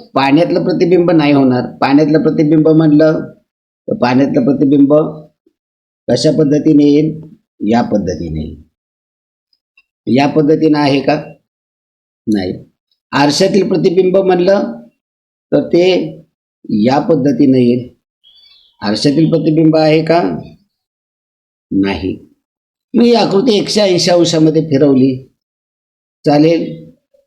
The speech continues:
चालेल. मग या ठिकाणी ही आकृती एकशे ऐंशी अंशामध्ये फिरवा, म्हणजे हा गोल आहे तो पाठीमागे जाईल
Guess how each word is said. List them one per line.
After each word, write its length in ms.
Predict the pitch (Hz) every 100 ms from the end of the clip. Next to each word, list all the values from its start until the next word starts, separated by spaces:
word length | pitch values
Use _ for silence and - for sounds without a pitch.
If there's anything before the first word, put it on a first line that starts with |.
| _ -
चालेल. 380 | 104 78 62 - _ _ _ _ _ -
मग 100 | 208
या 160 | 180
ठिकाणी 320 | 180 196 208 190
ही 140 | 185
आकृती 400 | 208 196 196 208
एकशे 220 | 196 -
ऐंशी 240 | 208 202 196
अंशामध्ये 480 | 190 170 170 160 165
फिरवा, 360 | 147 143 139
म्हणजे 1300 | 139 131 - _ _ _ _ _ _ _ _ 160 202
हा 180 | 175 190
गोल 280 | 170 190
आहे 220 | 185 165 160
तो 60 | 156 139
पाठीमागे 580 | 117 139 135 139 151
जाईल 260 | 143 156 151